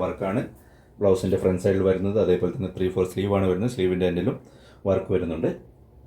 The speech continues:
ത്രെഡ് വർക്കും സീക്വൻസ് വർക്കുമാണ് ഫ്രണ്ട് സൈഡിൽ വരുന്നത്. അതേപോലെ തന്നെ ബോട്ടം സൈഡിൽ ത്രെഡ് വർക്ക് വരുന്നുണ്ട്. ബാക്ക് സൈഡിലും ഫ്രണ്ട് സൈഡിലും മുഴുവനായും വർക്ക് വരുന്നുണ്ട്. നല്ല ഫിനിഷിങ്ങോട് കൂടിയ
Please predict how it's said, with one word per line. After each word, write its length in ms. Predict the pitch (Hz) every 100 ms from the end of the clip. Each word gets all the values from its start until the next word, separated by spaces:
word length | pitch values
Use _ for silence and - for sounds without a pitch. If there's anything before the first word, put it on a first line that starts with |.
| - -
ത്രെഡ് 220 | 104 107 123
വർക്കും 240 | 117 127 123
സീക്വൻസ് 340 | 101 110 107 104
വർക്കുമാണ് 420 | 98 101 95 107 135
ഫ്രണ്ട് 180 | 92 90
സൈഡിൽ 180 | 92 90 90
വരുന്നത്. 300 | 87 87 135 - - - -
അതേപോലെ 280 | 117 120 117
തന്നെ 180 | 120 123 104
ബോട്ടം 240 | 113 123 131
സൈഡിൽ 240 | 120 117 135 - - -
ത്രെഡ് 200 | 95 98 107
വർക്ക് 160 | 104 104
വരുന്നുണ്ട്. 340 | 98 98 101 131 95
ബാക്ക് 200 | 98 -
സൈഡിലും 240 | 98 110 117
ഫ്രണ്ട് 200 | 95 92
സൈഡിലും 280 | 98 95 92 95
മുഴുവനായും 420 | 95 95 95 92
വർക്ക് 180 | 87 92
വരുന്നുണ്ട്. 300 | 82 85 - - - - - _ _ _ _ -
നല്ല 180 | 107 117
ഫിനിഷിങ്ങോട് 440 | - 95 104 98 95
കൂടിയ 180 | 90 90